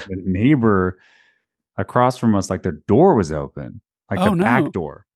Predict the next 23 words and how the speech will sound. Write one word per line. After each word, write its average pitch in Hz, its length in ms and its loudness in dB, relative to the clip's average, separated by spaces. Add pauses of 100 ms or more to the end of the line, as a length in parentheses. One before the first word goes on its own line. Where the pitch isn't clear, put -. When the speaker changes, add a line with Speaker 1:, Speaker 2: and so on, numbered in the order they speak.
(200)
Speaker 1:
into 95 180 -4
our 90 100 -2
alley. 95 380 2
And 92 100 0
I 107 60 2
was 107 140 0
like, 107 280 -4 (280)
"That's - 140 -10
kinda 90 220 -2
weird." 87 420 2 (920)
So 98 400 2
<sighs> - 1300 -12
she's - 160 -10
like, 104 120 -4
"I'm, 123 140 6
I'm - 80 -6 (380)
gonna 196 120 6
go 180 120 4
knock 151 240 2
on 143 80 4
their 127 80 2
front 117 180 0
door 101 340 0